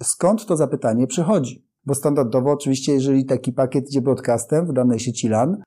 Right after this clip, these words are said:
no to założenie jest takie, że tylko jeden serwer D H C P w takiej sieci lan powinien istnieć i w związku z tym zawsze wie, jak odpowiedzieć. Jeżeli mamy centralny system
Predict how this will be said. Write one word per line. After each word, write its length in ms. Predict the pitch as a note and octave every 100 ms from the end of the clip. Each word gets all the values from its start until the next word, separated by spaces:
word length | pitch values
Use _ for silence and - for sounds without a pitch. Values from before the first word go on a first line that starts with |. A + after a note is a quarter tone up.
| -
no 140 | D#3
to 100 | F#3
założenie 360 | F3 E3 D3 D3
jest 140 | C#3
takie, 260 | A#2+ A2 E3
że 120 | D#3+
tylko 260 | D3 C3+ D#3+
jeden 460 | G#3+ F3 C3 C3+ -
serwer 340 | - C3 B2+
D 100 | B2+
H 120 | B2
C 160 | B2 B2
P 140 | C3+
w 60 | C3+
takiej 260 | C#3 B2 B2
sieci 260 | B2+ B2+
lan 160 | B2 B2
powinien 380 | B2 A#2+ A2 -
istnieć 640 | C3+ G#2+ - F#3 D4 - _ -
i 60 |
w 40 | D#4+
związku 240 | C#4 -
z 80 | -
tym 140 | D#3+
zawsze 340 | C3+ B2 - C#3+
wie, 440 | B2 A2 A2+ D3 -
jak 220 | C3+ A#2+ A2+
odpowiedzieć. 760 | A2+ D#3+ E3+ A#2 G2 - _
Jeżeli 220 | B2+ C3 C3
mamy 180 | B2+
centralny 500 | B2 C3 B2 A#3+ A#3
system 600 | - C3 - - F3+ F#3+